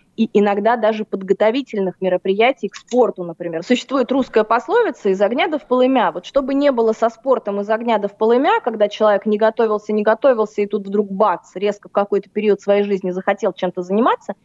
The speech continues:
конечно, организм нужно подготовить. Для этого проводится курс реабилитационный, короткий, который подготовит мышцы к будущим нагрузкам. Для этого у нас, э, работает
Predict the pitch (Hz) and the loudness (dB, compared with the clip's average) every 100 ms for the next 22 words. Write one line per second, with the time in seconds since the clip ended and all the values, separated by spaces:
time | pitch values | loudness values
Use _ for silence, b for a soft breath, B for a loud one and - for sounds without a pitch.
0 | b b - 370 349 254 220 247 370 277 | b b -2 0 2 2 2 0 2 4
1 | 269 302 262 220 214 226 233 190 151 _ | 2 2 -4 -2 0 0 2 -2 -2 _
2 | b b b 190 226 359 494 269 233 220 | b b b 0 2 2 2 0 2 0
3 | 226 349 370 _ 233 214 - 311 - 233 | 0 -2 -4 _ 0 0 2 -2 2 2
4 | 226 233 240 254 - 302 427 466 294 - | 4 0 0 -2 0 2 4 2 0 0
5 | 269 285 214 - 170 190 370 339 - 220 | 0 2 -2 -4 -8 -4 -2 0 -2 0
6 | 240 320 285 214 247 403 453 - 185 165 | 0 0 -2 0 4 2 2 -4 -6 -6
7 | 180 196 349 285 247 - 208 214 247 269 | -4 2 2 4 0 2 2 2 0 -4
8 | 233 - 170 175 233 311 254 247 240 240 | -8 -8 -10 0 2 2 -2 -2 -2 -2
9 | _ - 294 - - 226 254 247 208 | _ -6 -2 2 2 2 0 -2 -2